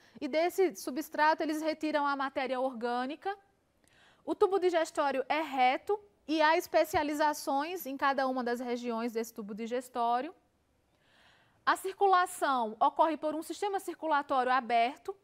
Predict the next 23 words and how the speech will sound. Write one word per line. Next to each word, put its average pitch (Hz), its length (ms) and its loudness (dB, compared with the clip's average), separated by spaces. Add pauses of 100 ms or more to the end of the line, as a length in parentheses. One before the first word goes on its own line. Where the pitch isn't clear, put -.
(320)
então 330 240 2
há 254 180 4
vasos 285 520 2
sanguíneos, 302 760 -6 (200)
seios 330 720 0 (160)
e - 140 -2
um 370 80 -2
órgão 302 340 0
contrátil 320 600 2
que 311 100 -8
favorece 285 720 2
a 269 80 -4
circulação, 254 840 -2 (580)
ah, 220 440 -4
do 220 120 -10
sangue. 269 480 -2 (560)
As 294 140 4
trocas 359 380 2
gasosas 285 580 2
ocorrem 247 720 4 (240)
através 285 540 2
das 277 180 2
paredes 285 920 4